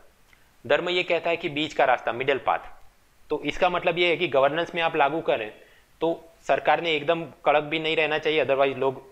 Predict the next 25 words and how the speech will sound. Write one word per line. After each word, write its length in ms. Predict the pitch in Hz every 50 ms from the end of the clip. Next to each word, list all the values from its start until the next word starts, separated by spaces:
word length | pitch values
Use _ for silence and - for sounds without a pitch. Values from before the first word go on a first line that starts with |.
| - _ -
उसका 200 | 120 - - 131
revolt 340 | 123 120 120 127 139 139
करेंगे, 420 | - 139 127 131 131 131 131 135 - - - - -
और 120 | 135 139
एकदम 280 | 151 151 151 165 160 143
ढीला 240 | 135 139 139 151 151
ढाला 440 | 151 151 147 151 151 151 147 131
liberalize 480 | 123 131 139 135 143 147 143 147 147 143
भी 120 | 143 147
नहीं 160 | 139 139 135 123
रहना 220 | 123 117 117 117
चाहिए, 340 | - 117 104 104 117 - - - - -
otherwise 400 | 123 120 139 135 135 139 139 135
ये 60 | 143
कश्मीर 340 | - 135 123 - 160 147 147
के 100 | - 156
अल-, 200 | 143 139 - 160
अलगाववादी 600 | 139 139 135 131 127 143 139 135 135 131 131 135
और 120 | 135 127
ये 100 | 131 135
सब 240 | 139 - 139 123 -
form 160 | - 131 117
में 120 | 113 110 107
आ 60 | 98
जाएंगे। 380 | 92 95 90 90 90 90 92